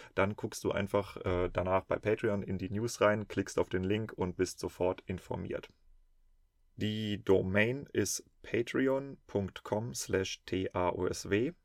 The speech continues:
Patreon schreibt man P A T R E O N, also wie der Patron, nur mit einem E vor dem O.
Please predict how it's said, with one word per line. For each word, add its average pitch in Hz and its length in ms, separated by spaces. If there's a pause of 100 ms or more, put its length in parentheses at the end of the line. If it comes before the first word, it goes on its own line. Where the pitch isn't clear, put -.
(640)
Patreon 117 480
schreibt - 300
man 92 160 (140)
P 113 280
A 92 260
T - 380
R 92 320
E 92 220
O 87 220 (240)
N, 139 280 (100)
also 90 180
wie 98 80
der 95 100
Patron, 127 720
nur 98 160
mit 92 160
einem 92 180
E 104 220
vor 131 160
dem 127 100
O. 127 240